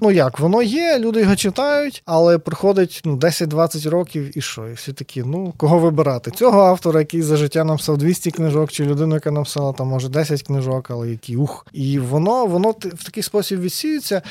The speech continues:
Вочевидь, що коли будуть дуже налягати на цей чат Джі Пі Ті, та, то вийде, що він генерить те, що вже є,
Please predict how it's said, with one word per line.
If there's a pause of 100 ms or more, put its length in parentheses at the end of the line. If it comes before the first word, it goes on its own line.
(220)
Вочевидь,
що
коли
будуть
дуже
налягати
на
цей
чат
Джі
Пі
Ті,
та,
то
вийде,
що
він
генерить
те,
що
вже
є,